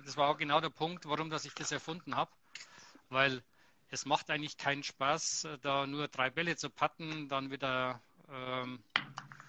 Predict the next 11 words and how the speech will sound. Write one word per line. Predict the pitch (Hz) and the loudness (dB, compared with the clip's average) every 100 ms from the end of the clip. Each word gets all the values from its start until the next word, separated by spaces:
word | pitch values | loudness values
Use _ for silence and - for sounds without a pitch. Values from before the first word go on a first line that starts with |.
| - - | -20 -10
die | 135 | 0
Bälle | 165 175 160 | 2 4 4
aus | 156 | 4
dem | 151 | 0
Loch | 139 165 - | -2 -2 -2
zu | 160 | -6
holen, | 139 147 156 156 151 131 - | -2 0 0 0 -2 -8 -14
ähm, | 131 127 127 127 | -10 -6 -4 -4
und | 143 135 | -8 -6
so | 131 | 0
weiter. | 135 139 143 | 0 2 -2